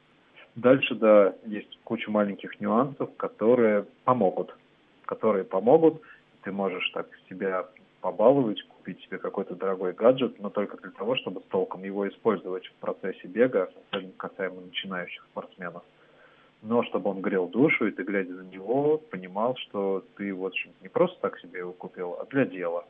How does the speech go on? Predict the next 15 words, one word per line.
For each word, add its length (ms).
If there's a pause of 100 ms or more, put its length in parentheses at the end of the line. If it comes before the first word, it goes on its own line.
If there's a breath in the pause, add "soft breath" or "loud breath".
(300)
И 100
каждый 360
раз, 160
чтобы 180
он 140
тебя 120
подстёгивал 640
выходить 440
на 100
улицу, 520 (260)
совершенно 360
вы 140
правы, 460
без 180
разницы, 520